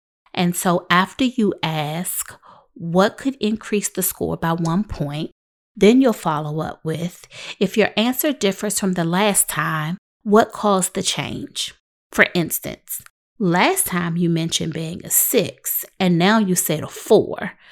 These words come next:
What caused this difference? Because then that way you can gauge what happened or what's been going on here in the office or what's come up for you since the last we spoke, because you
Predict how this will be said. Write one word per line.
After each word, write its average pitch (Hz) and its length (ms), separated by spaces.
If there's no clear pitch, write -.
What 196 320
caused 170 400
this - 200
difference? - 680
Because 208 300
then 170 260
that 254 380
way 156 400
you 202 120
can 185 240
gauge 185 680
what 247 220
happened 175 960
or 180 120
what's 214 360
been 294 200
going 208 360
on 175 240
here 180 280
in 160 120
the - 140
office - 760
or 175 160
what's 233 300
come 220 340
up 175 200
for - 200
you 156 600
since - 300
the 170 140
last 165 460
we 160 120
spoke, - 640
because 196 380
you 233 520